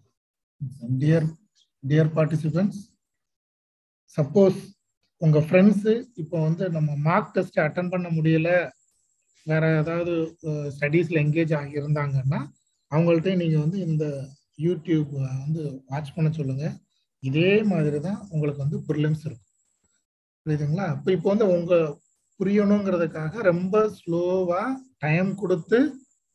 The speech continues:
ஒவ்வொரு கொஸ்டினையும் ஆன்சர் பண்றதுக்கு வந்து நிறைய டைம் எடுத்துக்கிட்டு எக்ஸ்பிளைன் பண்ணாங்க. So, நாளைக்கு அந்த மாதிரி இருக்குங்கிறத சொல்ல முடியாது. கொஸ்டின் ரீட் பண்ணக்கூடிய அந்த ஸ்பேஸ்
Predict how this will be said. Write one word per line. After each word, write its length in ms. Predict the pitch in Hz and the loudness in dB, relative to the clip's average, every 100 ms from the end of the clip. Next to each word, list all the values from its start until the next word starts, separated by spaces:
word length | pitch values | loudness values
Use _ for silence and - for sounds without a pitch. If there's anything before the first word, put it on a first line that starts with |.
| _ _ _ _ _ | _ _ _ _ _
ஒவ்வொரு 300 | 160 170 175 | 0 2 2
கொஸ்டினையும் 600 | 165 156 175 185 180 175 - 151 | 0 -6 -2 -2 -2 -6 -12 -4
ஆன்சர் 340 | 160 160 156 | -4 -4 -4
பண்றதுக்கு 380 | 160 151 156 143 | -4 -2 -4 -4
வந்து 180 | 160 214 | -6 -2
நிறைய 300 | 156 180 185 | -2 0 0
டைம் 320 | 151 156 170 | 2 0 0
எடுத்துக்கிட்டு 460 | 156 147 139 139 139 139 139 135 127 - _ _ _ _ _ | -2 -4 -8 -6 -2 -2 -2 -4 -8 -18 _ _ _ _ _
எக்ஸ்பிளைன் 420 | 160 156 175 160 | -4 0 2 2
பண்ணாங்க. 280 | 139 131 127 - _ _ _ _ | 2 0 -4 -10 _ _ _ _
So, 160 | _ 247 | _ -4
நாளைக்கு 720 | 175 180 190 180 202 214 - | 0 2 0 -2 -2 -2 -2
அந்த 200 | 160 160 | 0 2
மாதிரி 340 | 160 170 160 | 2 2 2
இருக்குங்கிறத 560 | 160 156 165 156 151 151 | 0 -2 -2 -2 -2 -6
சொல்ல 220 | 139 143 | -10 -10
முடியாது. 480 | 147 135 131 202 277 _ _ - | -8 -8 -8 -8 -10 _ _ -2
கொஸ்டின் 420 | 180 - 247 220 | -2 0 0 2
ரீட் 240 | 208 202 - | 2 0 0
பண்ணக்கூடிய 480 | 180 180 175 170 170 | 0 0 0 2 4
அந்த 360 | 151 156 160 | 2 2 2
ஸ்பேஸ் 500 | 156 - 185 190 185 | 0 0 2 2 0